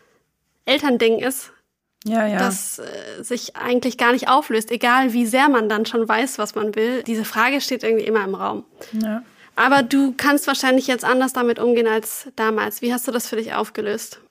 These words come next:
Speaker 2: Es hat auch viel so mit meiner eigenen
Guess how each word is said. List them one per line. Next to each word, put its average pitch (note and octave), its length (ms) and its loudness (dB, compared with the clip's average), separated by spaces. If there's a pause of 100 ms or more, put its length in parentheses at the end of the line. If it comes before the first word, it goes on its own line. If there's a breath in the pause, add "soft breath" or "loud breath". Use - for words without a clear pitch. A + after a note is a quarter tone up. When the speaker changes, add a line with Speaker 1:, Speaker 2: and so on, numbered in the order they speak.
(1600)
Speaker 2:
Es - 520 -4
hat G#3+ 200 2
auch A3+ 260 2
viel B3+ 480 0
so A#3+ 140 0
mit A3+ 180 0
meiner G3+ 380 0
eigenen G#3+ 960 0